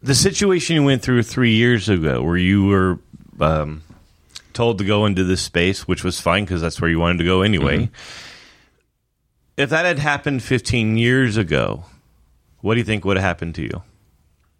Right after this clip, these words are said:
Speaker 2: It would have been different, right? It would have been, you know, go find books and read a lot of books and then, and then figure out how to go do it from there,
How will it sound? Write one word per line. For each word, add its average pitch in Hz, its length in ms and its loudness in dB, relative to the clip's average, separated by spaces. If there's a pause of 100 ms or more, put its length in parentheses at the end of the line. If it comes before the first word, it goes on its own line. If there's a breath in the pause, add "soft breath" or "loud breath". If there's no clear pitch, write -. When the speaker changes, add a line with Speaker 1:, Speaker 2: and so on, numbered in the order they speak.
(1040)
Speaker 2:
It 127 40 2
would 135 120 2
have 139 80 0
been 117 160 2
different, 80 380 -2
right? 82 200 -2
It 85 40 -2
would 92 120 -2
have 87 80 -4
been, 87 500 -2
you 95 120 -4
know, 82 100 -2
go 87 180 -2
find 80 260 0
books - 340 -4
and 76 260 -6
read 78 220 -2
a 78 60 0
lot 73 180 0
of 71 140 -6
books 76 300 -4
and 71 140 -6
then, 69 360 -8
and 71 140 -4
then 67 120 -8
figure 71 280 -6
out 67 300 -2
how 73 140 -6
to 71 80 -6
go 69 100 -6
do 67 100 -6
it - 80 -14
from 71 180 -10
there, 67 320 -2